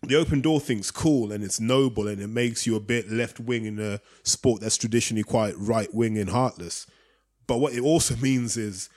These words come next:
by the time it's all kind of dripped down to you, someone's taking a bite at the top, someone's taking a bite in the middle,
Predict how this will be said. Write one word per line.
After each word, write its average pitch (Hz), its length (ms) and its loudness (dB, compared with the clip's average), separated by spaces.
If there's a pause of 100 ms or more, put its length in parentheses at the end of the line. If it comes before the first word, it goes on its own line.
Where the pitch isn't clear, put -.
(180)
by 120 100 0
the 117 60 -2
time 143 500 -2 (960)
it's 139 240 -2
all 135 200 0
kind 120 240 -2
of 104 120 -4 (520)
dripped 123 260 -4
down 123 240 0
to 110 160 -8
you, 135 220 -2 (1200)
someone's 127 360 -6
taking 120 300 -6
a 107 40 -6
bite 110 360 -4
at 110 100 -10
the 90 80 -14
top, 143 320 0
someone's 110 260 -6
taking 110 260 -2
a 104 40 -2
bite 107 240 -4
in 101 80 -8
the 107 60 -6
middle, 117 300 0